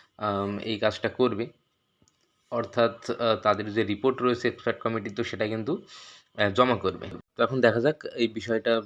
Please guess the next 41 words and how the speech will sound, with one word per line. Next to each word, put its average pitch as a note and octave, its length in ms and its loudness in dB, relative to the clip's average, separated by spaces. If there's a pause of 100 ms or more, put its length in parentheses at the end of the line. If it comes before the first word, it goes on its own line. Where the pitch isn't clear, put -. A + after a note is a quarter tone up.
(120)
আ, A#2 180 -14
কবে A2 200 2
কি G#2 80 -8
সংশোধন G#2 460 -6
হয়। G#2 120 -6 (680)
আ, A#2 140 4
তবে, C3+ 340 6 (180)
আ, A2+ 180 0
যেটুকু B2 320 0
বোঝা D3 200 4
যাচ্ছে D#3 200 2
পর্ষদের C3 400 4
পক্ষ C3+ 220 -2
থেকে C#3+ 120 2
কিন্তু C#3+ 140 0
খুব B2+ 260 -2
একটা C3+ 220 2
ডিলে B2 240 4
করারও B2 280 4
সম-, A#2 340 -4
আ, G#2+ 260 4
মানে, G#2+ 320 0 (480)
আম, G2 420 -6
যে G#2 140 0
একটা G#2+ 220 4
মানসিকতা, A#2 560 2
তো C3+ 60 0
সেটাও A#2 280 2
কিন্তু B2+ 200 0
নেই। A#2+ 380 0 (460)
আবার A#2 200 6
আরেক B2+ 400 2
দিক B2+ 200 -2
থেকে, C#3 220 -2 (320)
আ, A2+ 140 -2
তারা A2+ 200 4
কিন্তু A#2+ 200 0
ডিলে A2+ 220 2
করতে A2 240 -2
চাইলো। G#2 280 2
একদিক B2+ 320 0